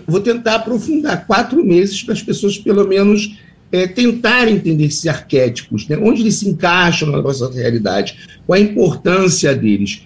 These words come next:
É, tentar fazer essa passagem, né, do Percy Jackson pro Junito de Souza Brandão. Muita gente não lê porque acha difícil. Não é difícil, é uma questão de hábito.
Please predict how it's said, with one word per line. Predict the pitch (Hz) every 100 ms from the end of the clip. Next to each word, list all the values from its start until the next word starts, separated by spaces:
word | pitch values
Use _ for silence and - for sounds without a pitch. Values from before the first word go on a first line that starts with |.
| - _
É, | - 120
tentar | 151 151 180
fazer | - 156
essa | 160 208
passagem, | - 214 - 196 165 143
né, | 139
do | 131
Percy | 131 170 -
Jackson | 135 139 202 - 156 - - -
pro | 170
Junito | 165 165 151 151
de | 143
Souza | - 151 151
Brandão. | 151 156 143 135
Muita | 180 247
gente | 226 208 208 233 - - - - -
não | 175 196 180
lê | 160
porque | 208 208 -
acha | - - 208
difícil. | 302 - 269 - 202
Não | 208
é |
difícil, | 254 - 180 123 - 120 -
é |
uma | 156 175
questão | 180 156 170 214
de | -
hábito. | 175 165 127 -